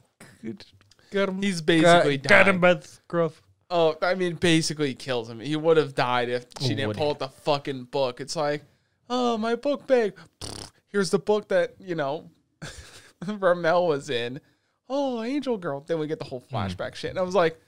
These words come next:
Speaker 2: You do. F-, that is the nun. The angel
Speaker 1: Yeah, the
Speaker 2: is
Speaker 1: angel
Speaker 2: the nun.
Speaker 1: is the nun.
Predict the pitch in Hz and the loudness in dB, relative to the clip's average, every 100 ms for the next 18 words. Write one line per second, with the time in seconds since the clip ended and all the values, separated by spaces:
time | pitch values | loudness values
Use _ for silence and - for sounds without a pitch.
0 | _ 160 180 269 240 - 175 170 185 240 | _ -2 -2 -4 -8 -10 -4 0 0 0
1 | 190 156 120 110 98 85 82 - _ - | 0 0 2 0 -2 -4 -8 -12 _ -4
2 | 123 123 135 127 127 117 113 123 120 120 | 0 2 2 2 2 4 4 2 0 0
3 | 170 107 95 156 147 143 139 120 104 | -2 -2 -2 -2 -4 -6 -6 -6 -8